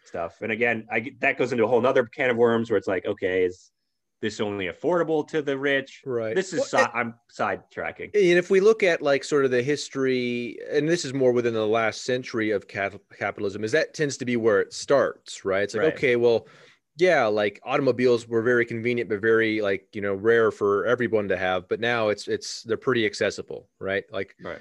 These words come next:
Speaker 2: or even having, like, the internet at certain points, like, oh, like, only certain families, um, were able to really afford it, or now, or even have a computer in the home was a very, I mean, it, it's still maybe rare to a cap-, um,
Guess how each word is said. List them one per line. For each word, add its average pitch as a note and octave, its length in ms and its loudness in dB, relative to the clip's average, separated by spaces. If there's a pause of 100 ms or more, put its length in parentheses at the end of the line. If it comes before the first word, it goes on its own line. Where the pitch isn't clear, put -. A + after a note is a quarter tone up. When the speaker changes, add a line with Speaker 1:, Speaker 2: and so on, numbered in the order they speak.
(140)
Speaker 2:
or A2 100 0
even B2 220 0
having, A#2+ 280 -2
like, A#2 140 -2
the B2+ 120 -4
internet B2 340 2
at F#2+ 100 -4
certain A2+ 240 -8
points, A2 220 -6
like, E3 120 0
oh, E3+ 100 4
like, B2 120 2
only B2 220 0
certain A2 320 -4
families, A2 640 -4
um, G2 520 -4
were G#2+ 140 -2
able G#2+ 160 2
to G2 80 0
really G2+ 200 0
afford C#3 360 2
it, B2+ 140 2
or G2 140 2
now, G#2 160 -2
or A#2 200 0
even D#3 160 2
have C#3 240 0
a C#3+ 60 0
computer C3 520 0
in A2+ 60 2
the G#2+ 120 -2
home A2+ 340 -2
was F#2+ 120 -4
a G2 60 -4
very, G2 160 2
I G#2+ 80 -2
mean, C#3 300 0
it, D3+ 180 0
it's D3 280 2
still E3+ 180 4
maybe C#3 240 4
rare A#2+ 260 6
to A#2+ 140 -2
a G#2 40 0
cap-, - 300 -10
um, G#2 320 -2